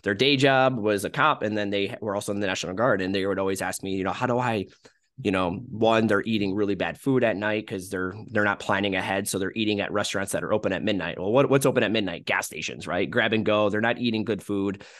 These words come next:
They're not moving their bodies. They're sitting in their squad cars for, t-, you know, their whole shift. And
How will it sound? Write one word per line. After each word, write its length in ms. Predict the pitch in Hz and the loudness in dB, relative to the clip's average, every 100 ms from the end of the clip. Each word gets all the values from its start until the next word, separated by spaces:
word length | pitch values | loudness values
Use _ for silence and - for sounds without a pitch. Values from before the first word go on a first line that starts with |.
| - | -2
They're 80 | 113 | 2
not 220 | 131 123 | 2 2
moving 220 | 120 117 | 2 2
their 100 | 107 | 0
bodies. 340 | 101 95 101 | 0 0 -2
They're 100 | 98 | -4
sitting 340 | 90 - 120 113 | -6 -2 0 0
in 40 | |
their 80 | 104 | -2
squad 420 | 104 - 101 95 | -4 -4 -2 -2
cars 360 | - 98 98 95 | -2 -2 -2 -4
for, 380 | 90 92 87 - - | -6 -4 -6 -8 -14
t-, 140 | - | -8
you 100 | 110 | -2
know, 140 | 98 95 | 0 0
their 120 | 87 | -2
whole 200 | - 107 | 0 0
shift. 440 | - 92 90 - - - - - - - | 0 0 -2 -6 -20 -20 -20 -20 -8 0
And 460 | 127 120 110 110 | 2 2 4 2